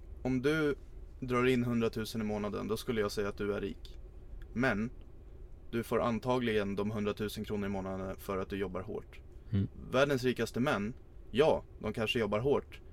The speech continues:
Speaker 1: Men jobbar de så mycket hårdare än alla andra att de ska ha,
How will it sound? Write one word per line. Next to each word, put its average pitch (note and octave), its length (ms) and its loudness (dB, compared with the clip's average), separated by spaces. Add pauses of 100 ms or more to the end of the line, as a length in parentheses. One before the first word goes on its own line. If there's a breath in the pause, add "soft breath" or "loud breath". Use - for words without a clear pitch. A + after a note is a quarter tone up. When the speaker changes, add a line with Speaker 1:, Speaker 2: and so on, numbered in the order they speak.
Speaker 1:
Men A2+ 200 2
jobbar B2 340 6
de A2 260 6
så C3+ 220 6
mycket B2 200 2
hårdare G#2+ 240 4
än G#2 80 2
alla G2 160 4
andra A2 440 2 (300 soft breath)
att - 300 -2
de G#2+ 360 2 (400)
ska - 220 -2
ha, G#2 320 0